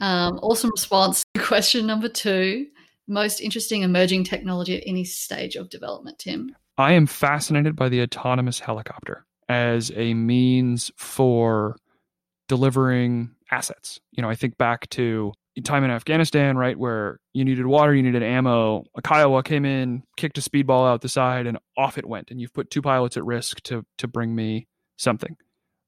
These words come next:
Speaker 2: Instead, I can send a drone, right? Like, and if Amazon can deliver me my package using a drone, that's pretty awesome.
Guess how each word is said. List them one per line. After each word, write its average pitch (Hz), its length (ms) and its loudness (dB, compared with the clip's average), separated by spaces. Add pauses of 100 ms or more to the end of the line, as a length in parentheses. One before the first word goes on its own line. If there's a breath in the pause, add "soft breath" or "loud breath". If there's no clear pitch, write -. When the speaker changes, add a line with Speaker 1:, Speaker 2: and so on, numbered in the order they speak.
(140)
Speaker 2:
Instead, 139 340 4
I 131 120 4
can 127 120 0
send 120 200 0
a - 20 0
drone, 107 340 -2
right? 107 180 -2
Like, 107 220 -6 (320)
and 120 240 0
if 117 120 -4
Amazon 139 480 4
can 135 140 -2
deliver 127 300 -2
me 123 160 0
my 110 240 0
package 143 560 -2
using 120 320 -2
a 117 60 -2
drone, 113 240 2
that's 127 160 0
pretty 123 180 4
awesome. 123 400 2